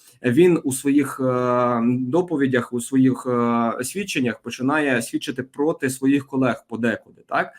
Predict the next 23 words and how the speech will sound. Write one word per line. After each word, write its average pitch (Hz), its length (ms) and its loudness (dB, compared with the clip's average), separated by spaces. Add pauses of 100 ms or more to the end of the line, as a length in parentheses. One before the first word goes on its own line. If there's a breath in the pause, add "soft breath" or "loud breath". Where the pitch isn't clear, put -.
(220 soft breath)
Чи 151 140 0
може 202 260 4
це 175 280 2
потягнути 123 640 0
за 143 140 2
ниточку, 175 720 2
яка 135 400 0
може 143 360 0
розібрати 139 880 0
на 120 240 -2
лоскутки 123 640 -4 (320 soft breath)
усю 131 260 -2
Російську 135 400 -2
Федерацію? 117 520 -4
Ну, 131 60 0
себто, 131 300 -6
може 165 240 -2
це 131 320 -2
стати 117 360 -2
у 117 240 -10
перспективі 123 600 -4
чорним 117 360 -2
лебедем? 87 360 -12